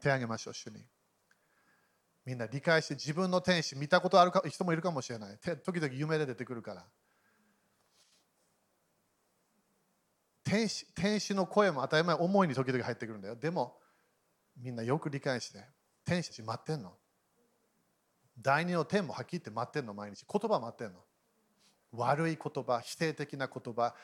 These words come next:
人を責める言葉。<laughs> クリスチャンもそれやってんだよね、大変。だから第三の天がいろんな面で開かない。く-、天がなんで？その責める声がまだあるから、霊的世界で。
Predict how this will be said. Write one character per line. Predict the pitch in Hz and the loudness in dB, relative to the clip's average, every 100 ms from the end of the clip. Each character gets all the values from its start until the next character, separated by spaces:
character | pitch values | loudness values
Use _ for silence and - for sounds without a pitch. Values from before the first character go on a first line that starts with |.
| - | -20
人 | - - - 131 | -16 -12 -4 -2
を | 123 | -2
責 | - - | -4 -10
め | 113 147 | -4 -4
る | 165 | -4
言 | - - - | -6 -14 -18
葉。 | - _ _ _ - | -20 _ _ _ -20
<laughs> | - _ _ _ - _ 120 117 - _ _ _ - | -20 _ _ _ -20 _ -20 -20 -20 _ _ _ -6
ク | |
リ | 135 | -4
ス | - | 0
チ | 165 | 0
ャ | |
ン | |
も | 143 | 0
そ | 135 | -2
れ | 123 | 0
や | 113 | 0
っ | |
て | 127 | -2
ん | 113 | -4
だ | |
よ | 101 | -6
ね、 | 117 | -8
大 | - 104 | -8 -8
変。 | 98 92 _ _ _ _ _ _ _ _ _ - - _ _ - | -8 -16 _ _ _ _ _ _ _ _ _ -20 -20 _ _ 0
だ | 117 180 | 4 6
か | |
ら | 135 | 6
第 | 123 131 139 | 4 2 2
三 | 147 135 | 0 0
の | 120 | -2
天 | 156 127 | -2 -2
が | |
い | 110 | -2
ろ | 127 | -4
ん | |
な | 131 | -4
面 | 123 | -4
で | 113 | -4
開 | 127 131 | -2 0
か | 131 | -2
な | 107 | -6
い。 | 95 _ 151 123 - | -12 _ -20 -20 -16
く-、 | - 131 - | -10 -10 -8
天 | - 135 | -6 -6
が | 107 | -6
な | 107 | -8
ん | 113 | -6
で？ | 131 | -6
そ | - | -4
の | 120 | -6
責 | - - 160 | -4 -2 2
め | 160 | 2
る | 151 | 2
声 | - 139 | 0 -2
が | 143 | 0
ま | 135 120 | -4 -4
だ | 101 | -6
あ | |
る | 98 | -8
か | 98 | -14
ら、 | 95 | -12
霊 | 107 | -12
的 | 104 107 | -12 -14
世 | - | -16
界 | - 95 | -16 -20
で。 | 104 | -20